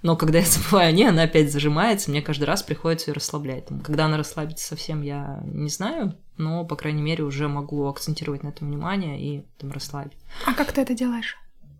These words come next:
Speaker 1: А, а просто осознанно направляю туда расслабление, она расслабляется.
Speaker 2: Мгм.
Speaker 1: А, просто, ну, как в, в медитации, в йоге ты думаешь, да, о каком-то, какой-то части тела, направляешь туда внимание и можешь её расслабить.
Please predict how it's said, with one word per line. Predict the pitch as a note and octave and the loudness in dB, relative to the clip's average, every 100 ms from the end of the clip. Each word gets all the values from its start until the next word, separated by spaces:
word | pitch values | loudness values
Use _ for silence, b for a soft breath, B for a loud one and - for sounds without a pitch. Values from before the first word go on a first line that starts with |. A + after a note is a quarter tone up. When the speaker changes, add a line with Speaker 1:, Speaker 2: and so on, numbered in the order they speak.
| _ - | _ -12
Speaker 1:
А, | - D#3 D3+ E3 F3 | -4 -2 0 0 0
а | |
просто | - B3+ - | 0 -2 0
осознанно | G3 G#3 G3+ F#3 E3 | 0 2 2 2 2
направляю | D#3+ D#3 D#3 E3 | 2 0 -2 -2
туда | D#3+ D3+ | -4 -6
расслабление, | - D#3 D#3 E3 D#3 | -4 -6 -2 -2 -2
она | D3+ | -4
расслабляется. | D#3 D#3 D3+ D3+ D3+ - - - - _ C#4 | -8 -10 -8 -8 -8 -12 -14 -18 -20 _ 4
Speaker 2:
Мгм. | A3+ B3+ B3+ | 6 4 2
Speaker 1:
А, | - - | -4 -10
просто, | - - | -10 -4
ну, | G3+ | -2
как | G3 E3+ D#3 | -2 -6 -10
в, | D#3 D3 - | -10 -12 -6
в | |
медитации, | D3 D3 D3+ F3 F#3+ - | -4 -2 -2 -4 -6 -4
в | C#3 | -4
йоге | C#3+ C#3+ | -4 -6
ты | - | -6
думаешь, | D#3+ E3 C#3 | -4 -2 -4
да, | C#3 | -6
о | D3 | -10
каком-то, | - C#3+ C#3 C#3 C3 B2+ B2+ | -10 -10 -8 -8 -8 -10 -12
какой-то | - D3+ C3 | -6 -4 -4
части | - - - | -8 -8 -10
тела, | - G#3 B3+ G#3 | -4 -2 0 -2
направляешь | E3 D3 C#3+ C#3 | -2 -4 -4 -6
туда | - D3+ | -8 -6
внимание | D#3 F3 G#3+ E3 D#3 | -4 -2 -2 -2 0
и | |
можешь | D#3 D3 - | -2 -4 -8
её | D3 | -10
расслабить. | D#3 - D3+ C#3+ - - | -10 -12 -12 -14 -14 -16